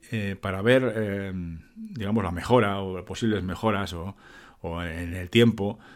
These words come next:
pues bueno, mm, habría que documentarlo de alguna forma, ¿verdad? Yo, bueno, yo lo apunto en el, en el de la libreta, pero lo que he pensado es, eh, yo como utilizo Strava,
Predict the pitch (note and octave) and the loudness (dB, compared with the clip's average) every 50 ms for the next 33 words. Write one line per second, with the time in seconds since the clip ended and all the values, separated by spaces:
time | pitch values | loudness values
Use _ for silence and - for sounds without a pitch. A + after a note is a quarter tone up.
0 | - _ _ - - F#2 F2+ D#2+ F#2 G2+ F#2+ F2+ F#2 G2 G2 F#2 - G2 F#2+ F#2+ | -20 _ _ -10 -8 -6 -6 -4 -4 -4 -4 -6 -6 -10 -10 -12 -12 -12 -12 -12
1 | F#2 F2+ - - - - - - - - - G#2 A2+ B2+ B2+ C3+ C3 G#2 G#2 G#2+ | -12 -14 -14 -16 -16 -18 -18 -18 -14 -8 -4 2 4 4 6 6 6 6 6 4
2 | G2+ F#2+ F2+ A#2+ B2 B2 G#2 F#2+ G2+ G2 F2+ - - G2 F#2 F2+ E2+ D#2+ E2+ E2 | 2 4 4 4 4 6 4 4 2 -2 -4 -4 -4 -4 -4 -2 -4 -4 -6 -4
3 | F2 G#2+ A#2+ B2 - - - - - - - A2+ G2+ F#2+ F2+ G2 G#2 A2 G#2+ A#2 | -4 -2 -4 -4 -6 -10 -16 -14 -12 -8 -4 -4 -4 -2 -2 -2 0 -2 0 0
4 | A#2 G#2+ G2+ F#2 F2+ F2 E2+ E2+ E2 F2 - G#2 G2 F2 E2 E2 E2+ E2 E2+ E2+ | -2 -2 -2 -4 -4 -4 -6 -8 -8 -10 -12 -10 -10 -10 -8 -8 -8 -6 -6 -6
5 | F2 F2 F#2 G2+ G2+ F#2+ F2 D#2 E2+ E2 F2 F#2 F#2 F#2+ F2+ F2+ F2 E2+ E2+ F#2+ | -4 -4 -4 -4 -4 -4 -6 -8 -8 -8 -8 -8 -6 -6 -6 -4 -6 -6 -4 -4
6 | G2+ G2 G2 G#2 G#2 G2+ - A#2 A2+ A2 G#2+ A2 A2+ A2 - - - - - - | -4 -4 -2 -2 -2 -2 0 0 0 2 2 2 2 0 -2 -6 -14 -20 -20 -20
7 | - - - _ - E2 E2 E2 E2 E2 D#2+ D#2+ D#2+ D#2+ D#2+ D#2+ E2 E2+ F2 F2+ | -20 -20 -20 _ -10 -8 -6 -6 -6 -6 -8 -8 -8 -8 -10 -10 -10 -10 -8 -6
8 | F#2 F#2+ F2+ F#2 F#2+ F#2 F2 F#2+ F2+ - - A#2+ A#2 G#2+ G2+ G2 G#2+ - | -6 -4 -4 -4 -4 -4 -2 -4 -4 0 2 4 4 4 4 0 -2 -4